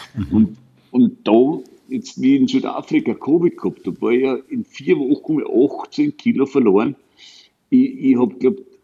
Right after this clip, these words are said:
Speaker 2: also diese Depressionen, nichts zu tun, das hat mich fertig gemacht. Ich, ich hab nichts tun können, vierzig Grad Fieber gehabt, zwei Wochen lang. Ich, ich war,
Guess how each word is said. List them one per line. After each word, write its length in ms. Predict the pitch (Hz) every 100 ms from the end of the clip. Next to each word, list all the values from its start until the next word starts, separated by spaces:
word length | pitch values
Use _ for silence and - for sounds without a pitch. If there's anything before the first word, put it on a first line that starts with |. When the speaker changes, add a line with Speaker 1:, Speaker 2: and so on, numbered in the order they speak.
| _
Speaker 2:
also 200 | 120 113
diese 320 | 123 135 117 143
Depressionen, 960 | 135 123 135 139 - 110 156 170 131
nichts 560 | 117 160 - - - -
zu 160 | - 131
tun, 540 | - 104 104 90 - -
das 160 | -
hat 140 | - -
mich 120 | 113 -
fertig 480 | - - - - -
gemacht. 300 | - - -
Ich, 140 | 107 - _ _
ich 120 | 123
hab 140 | - -
nichts 460 | 117 156 - -
tun 180 | 139 143
können, 240 | - 131 120
vierzig 260 | 139 -
Grad 140 | 123 -
Fieber 260 | 127 143
gehabt, 280 | - 127 - _ -
zwei 200 | 113 107
Wochen 300 | 104 - 78
lang. 140 | 73 - _ _ _ _ _ _ _ _
Ich, 220 | 123 123
ich 100 | 131
war, 240 | 117 131